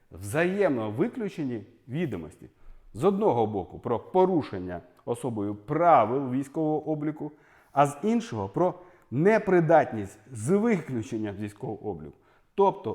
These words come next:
виключений з обліку чоловік офіційно припинив бути військовозобов'язаним, а значить, на нього не поширюються норми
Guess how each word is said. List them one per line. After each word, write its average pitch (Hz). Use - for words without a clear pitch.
виключений 113
з 98
обліку 104
чоловік 208
офіційно 190
припинив 180
бути 180
військовозобов'язаним, 143
а 110
значить, 120
на 139
нього 151
не 147
поширюються 104
норми 180